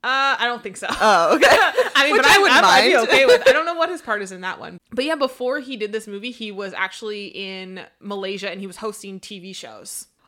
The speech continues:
Speaker 2: I'm sorry, but whoever found him,
Speaker 1: Uh,
Speaker 2: congratulations.
Speaker 1: I can tell you who found
Speaker 2: Oh,
Speaker 1: him.
Speaker 2: okay, great. <laughs>
Speaker 1: Uh, the director's accountant saw him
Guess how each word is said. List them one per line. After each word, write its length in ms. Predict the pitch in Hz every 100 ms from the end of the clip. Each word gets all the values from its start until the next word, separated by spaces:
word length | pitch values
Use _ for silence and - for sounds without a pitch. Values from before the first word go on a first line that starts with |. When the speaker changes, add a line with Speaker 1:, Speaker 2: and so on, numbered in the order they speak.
| -
Speaker 2:
I'm 160 | 277
sorry, 260 | 277 202 165
but 180 | 165 196
whoever 420 | 233 277 359 381
found 640 | - - 160 151 208 254
him, 260 | 277 339 403 480 - _ _ _ 240
Speaker 1:
Uh, 180 | 233 226
Speaker 2:
congratulations. 520 | 220 220 214 208 302
Speaker 1:
I 40 |
can 100 | 277
tell 240 | 262 339 359
you 160 | 269
who 100 | 220
found 300 | - 175 135
Speaker 2:
Oh, 260 | 247 554 214
Speaker 1:
him. 60 | 415
Speaker 2:
okay, 220 | 392 247
great. 720 | 359 480 339 247 - 453 427
<laughs> 0 |
Speaker 1:
Uh, 260 | 247 247 240
the 180 | 214 269
director's 880 | 247 254 262 339 - 240 220 220 240 _ _
accountant 560 | 233 240 349 349 185 175
saw 240 | - -
him 300 | 170 - 202